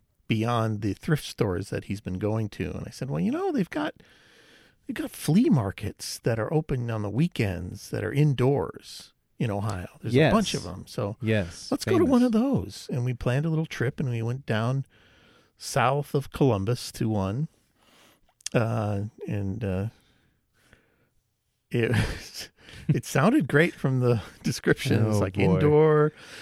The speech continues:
Speaker 1: It's got a nice parking lot. You know, it's like, "Wow, this is really upscale for flea market." You know what I mean?
Speaker 2: Yeah, yeah, yeah.
Speaker 1: It's not like an old barn th-, that's leaning and falling over and a bunch of folding tables out under a tent. It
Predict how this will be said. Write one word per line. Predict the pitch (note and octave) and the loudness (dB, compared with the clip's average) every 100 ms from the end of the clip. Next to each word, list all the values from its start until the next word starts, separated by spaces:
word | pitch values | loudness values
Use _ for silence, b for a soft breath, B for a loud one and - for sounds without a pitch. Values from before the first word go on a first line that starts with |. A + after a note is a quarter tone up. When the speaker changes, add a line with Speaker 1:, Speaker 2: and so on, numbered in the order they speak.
| B | B
Speaker 1:
It's | - - | -6 0
got | G#2+ A2 | 0 0
a | |
nice | A#2+ B2 | 0 -2
parking | - - E3+ - D#3+ | -2 4 4 4 2
lot. | E3 D3+ D3 D3+ D3 - | 2 2 2 2 0 -2
You | A#2+ | -2
know, | |
it's | A2+ | 0
like, | G2+ G2+ | -2 0
"Wow, | D3+ | -2
this | A2+ F#3 | 0 -2
is | - - | -2 0
really | D#3 G2+ - | 0 0 0
upscale | - F#3+ - - A#2+ G#2+ G#2 | 2 2 0 -4 -2 -2 -4
for | G2 | -8
flea | - - C3+ C#3+ | -10 -2 2 4
market." | A2 F2 F2 - - | 2 -2 -6 -10 -12
You | - | -8
know | G#2+ | -4
what | G#2 | -4
I | |
mean? | G#2+ G#2+ | 0 0
Speaker 2:
Yeah, | A2 F#2 F2 - | 2 -2 -6 -6
yeah, | G#2+ G2+ | -4 -2
yeah. | G2 F#2+ F#2 - | -4 -4 -6 -8
Speaker 1:
It's | - | -4
not | C#3+ | -2
like | B2+ B2 | 0 0
an | |
old | A2+ G#2+ G#2 | 2 0 2
barn | G#2 G#2 G2+ F#2 - | 0 2 0 -2 -4
th-, | - - | -8 -6
that's | F#2+ - - | -6 -4 -2
leaning | G#2+ F#2+ F2 F2 | 0 0 -2 -4
and | E2+ | -2
falling | A2 F#2 F2+ | -2 -2 -2
over | F2+ F2+ F#2 F2+ | -4 -4 -4 -4
and | F#2 E2+ - - - | -4 -6 -8 -14 -6
a | |
bunch | F#2+ F#2+ | -4 -2
of | F#2+ | -2
folding | - F#2+ F#2 | -2 -2 -4
tables | - F2+ F2+ G#2 | -4 -4 -4 -4
out | G2 _ - | -6 _ -8
under | G#2 G2 | -4 -2
a | E2+ | -2
tent. | - F#2+ E2+ - - | -2 -4 -4 -12 -8
It | G2 | -8